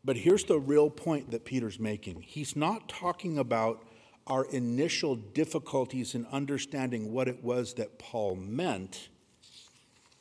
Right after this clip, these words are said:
but the difficulty of us comprehending the great truths that Paul taught.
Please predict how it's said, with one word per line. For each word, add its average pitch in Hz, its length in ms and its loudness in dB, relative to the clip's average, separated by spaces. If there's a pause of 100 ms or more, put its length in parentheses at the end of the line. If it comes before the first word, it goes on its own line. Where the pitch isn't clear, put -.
(100)
but 131 220 0
the 131 120 0
difficulty 139 1080 2
of 117 320 0
us 120 280 -2 (160)
comprehending 117 1300 -4 (640)
the 117 120 -2
great 123 600 -2
truths 139 640 4
that - 220 -4
Paul 95 300 -6
taught. - 480 -18